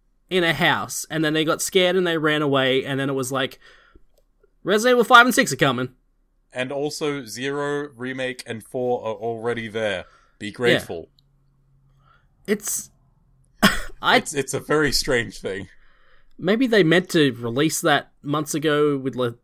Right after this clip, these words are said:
Speaker 1: the first, when they did the first game, and then
Speaker 2: Well,
Speaker 1: they
Speaker 2: like
Speaker 1: were just like, "Ah, save it.
Speaker 2: <laughs> Yeah,
Speaker 1: Save it
Speaker 2: we'll
Speaker 1: for
Speaker 2: save
Speaker 1: later."
Speaker 2: this for E three, our big guns.
Speaker 1: Yeah. <sighs>
Speaker 2: Man, imagine if it had been like, "Hey, Resident Evil two is on the Switch."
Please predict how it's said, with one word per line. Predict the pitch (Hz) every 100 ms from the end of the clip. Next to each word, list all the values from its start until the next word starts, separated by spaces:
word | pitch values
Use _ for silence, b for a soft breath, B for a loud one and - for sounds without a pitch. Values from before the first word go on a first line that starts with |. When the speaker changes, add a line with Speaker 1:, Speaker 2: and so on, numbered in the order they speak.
| -
Speaker 1:
the |
first, | 117 135 165 - - - _ _ _
when | 131 131
they |
did | 127 135
the |
first | - 151 185 185
game, | 214 202 208 202 -
and | - 143 135
then | 127
Speaker 2:
Well, | 127
Speaker 1:
they | 123
Speaker 2:
like |
Speaker 1:
were | 127
just | 135 -
like, | 135 120 -
"Ah, | 143 135
save | - 139 123
it. | 110 - _ _ _
Speaker 2:
<laughs> | _ _ -
Yeah, |
Speaker 1:
Save | 165 165
it | 151
Speaker 2:
we'll | 139
Speaker 1:
for | -
Speaker 2:
save | 156
Speaker 1:
later." | 143
Speaker 2:
this | 147 -
for | 143
E | 131
three, | 110 139 123 87
our | 90 95
big | 127 -
guns. | 104 85 85 - - _
Speaker 1:
Yeah. | 175 170 117 82 - 135 B B B
<sighs> | B B B _
Speaker 2:
Man, | - 170 180 -
imagine | 170 180 185 214
if | 190
it | 165
had | 147
been | 147
like, | 127 113 - _
"Hey, | - 151
Resident | 98 104 113 120 123
Evil | 120 104
two | - - 101 85 - _ _ _ _ _ _ _ _ -
is | 95
on | 95 92
the | 87
Switch." | - 82 - -